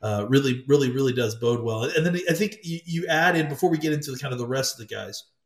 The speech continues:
you talk about the starters, right? You have these two guys that you like. And then if you're talking about pass rush interior, we won't go into these guys, but I think we need to mention the, uh, you know, at this kind of, in this juncture, that they're gonna get a lot of pass rush reps from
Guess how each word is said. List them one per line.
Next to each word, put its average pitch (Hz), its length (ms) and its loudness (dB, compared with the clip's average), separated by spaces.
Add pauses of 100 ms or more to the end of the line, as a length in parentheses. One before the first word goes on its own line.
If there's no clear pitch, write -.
(500)
you 135 60 -6
talk 156 200 0
about 135 180 -2
the 123 80 -4
starters, 123 440 0
right? 120 160 -2
You 120 60 -2
have 123 340 -2
these 127 200 -6
two 123 160 -6
guys 113 320 -6
that 107 80 -10
you 107 160 -8
like. 127 420 0 (340)
And 135 140 -2
then 143 220 0
if 139 180 -2
you're 131 140 -2
talking 147 440 -2
about 135 220 -4
pass 127 380 -2
rush 120 180 -2
interior, 123 560 -2 (300)
we 156 100 6
won't 165 240 4
go 143 160 8
into 165 260 2
these 127 240 -4
guys, 107 400 -2
but 127 160 0
I 117 60 4
think 147 180 -4
we 143 100 -4
need 135 160 -2
to 120 80 -4
mention 135 480 -2
the, 120 180 -12 (120)
uh, - 100 -4 (100)
you 131 60 -2
know, 117 120 -2
at 127 460 -2
this - 160 -8
kind 127 160 -2
of, - 120 -8
in 135 200 0
this 120 180 0
juncture, 123 440 -4
that 110 160 -2 (280)
they're 190 140 8
gonna 208 160 2
get 165 100 4
a 151 60 6
lot 131 280 2
of 123 140 -2
pass 123 380 -2
rush 120 220 -4
reps 117 300 -4
from 110 400 -4